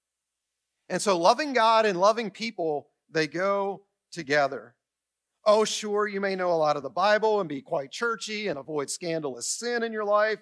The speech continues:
You may even be thought to be spiritually advanced by other people around you. But ultimately, if you're not loving people,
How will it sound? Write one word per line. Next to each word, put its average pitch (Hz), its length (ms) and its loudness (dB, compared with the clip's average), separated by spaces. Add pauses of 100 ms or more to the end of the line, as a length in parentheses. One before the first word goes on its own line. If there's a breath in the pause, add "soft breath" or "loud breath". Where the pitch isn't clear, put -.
(260 soft breath)
You 269 140 -4
may 226 220 2
even 202 180 -8
be 190 100 -2
thought 214 300 4
to 208 40 -16
be 220 120 -6
spiritually 240 500 -4
advanced 220 520 0
by 175 180 0
other 190 180 0
people 190 320 -10
around 175 380 -4
you. 117 180 -14 (260)
But 175 200 0
ultimately, 208 720 2 (160 soft breath)
if - 200 -2
you're 147 200 -6
not 202 440 4 (160)
loving 190 520 2
people, 131 680 -8